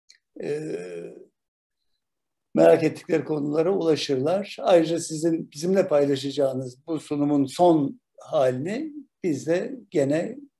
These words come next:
e, web sitemizde paylaşıma açık tutacağız. Şimdi, e, sorular var tabii. Anketi cevaplandırdıklarını düşünüyorum arkadaşların. E, genelde teşekkürler geliyor. Siz sunum sırasında birkaç yerde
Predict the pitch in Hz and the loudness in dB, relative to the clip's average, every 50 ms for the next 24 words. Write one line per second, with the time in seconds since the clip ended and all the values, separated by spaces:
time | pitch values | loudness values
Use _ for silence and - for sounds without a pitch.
0 | _ _ _ - 196 85 - - - - - 95 - - 170 185 160 131 - - | _ _ _ -12 -10 -8 -8 -8 -8 -8 -8 -8 -6 -4 -2 -2 -2 -2 -4 -2
1 | - 131 127 127 123 135 180 196 220 - - _ _ _ _ _ - - 160 143 | -2 0 0 -2 -2 -2 -4 -4 -4 -6 -12 _ _ _ _ _ 0 4 4 6
2 | 135 123 120 - 165 185 196 - - 131 - - - - - 123 117 113 110 113 | 4 4 2 0 -4 -4 -4 -4 -6 -6 -6 -8 -10 -10 -8 -6 -6 -6 -6 -8
3 | 104 - - _ _ _ _ _ _ - - - - - - - - _ _ - | -8 -10 -14 _ _ _ _ _ _ -20 -20 -20 -20 -20 -20 -20 -20 _ _ -10
4 | - - - 208 202 190 190 190 202 208 233 208 208 349 311 233 196 196 185 180 | -8 -4 -2 0 2 2 4 6 6 6 6 4 0 -4 -6 -4 0 2 4 4
5 | 180 175 180 175 175 175 175 170 165 175 180 185 - - - 185 180 180 185 190 | 4 4 4 4 2 2 0 0 -2 -2 -4 -6 -8 -6 -2 -2 0 2 4 4
6 | 190 190 190 196 208 185 - - 151 143 156 175 202 - - - 180 165 151 143 | 4 4 4 2 2 2 2 0 0 0 0 0 -2 -2 -4 -4 -4 -6 -4 -4
7 | - 160 147 - 175 165 - - - 139 160 156 151 - - 170 165 160 156 156 | -6 -8 -4 -2 -2 -2 -2 -4 -6 -4 -2 -2 -2 -2 -2 0 0 0 0 -2
8 | 160 156 156 147 _ - 180 170 175 175 160 156 135 - - 147 139 139 135 131 | -4 -4 -6 -8 _ -6 -4 -4 -4 -4 -6 -6 -8 -6 -2 0 2 2 2 0
9 | 120 - - - 127 - - 139 135 131 127 - - 165 185 202 214 202 - - | -2 -6 -6 -6 -6 -4 -4 -4 -4 -4 -4 -6 -8 -8 -6 -6 -8 -10 -12 -20
10 | - - - _ _ - - 208 202 202 190 185 190 180 180 175 175 170 160 180 | -20 -20 -20 _ _ -6 -2 0 2 2 4 4 4 4 4 4 2 2 2 4
11 | 180 180 175 175 175 175 180 190 - - - 160 143 - 175 170 - - 185 185 | 4 6 6 4 4 4 2 2 0 -4 -6 -6 -4 -4 -4 -4 -2 -2 0 2
12 | 190 196 202 196 175 156 147 151 165 190 202 - _ _ _ _ _ - - - | 2 2 2 2 0 -2 -2 -2 -2 -2 -4 -6 _ _ _ _ _ -8 -2 0
13 | 233 208 - - - 208 226 240 226 226 - 233 240 226 226 - 220 202 180 170 | 0 0 0 2 2 4 4 4 2 2 2 4 4 4 2 2 0 0 0 0
14 | 160 175 175 - 254 247 - - 214 185 156 143 147 196 240 277 - | -2 -2 -4 -4 -4 -4 0 2 4 4 4 4 2 0 0 -2 -6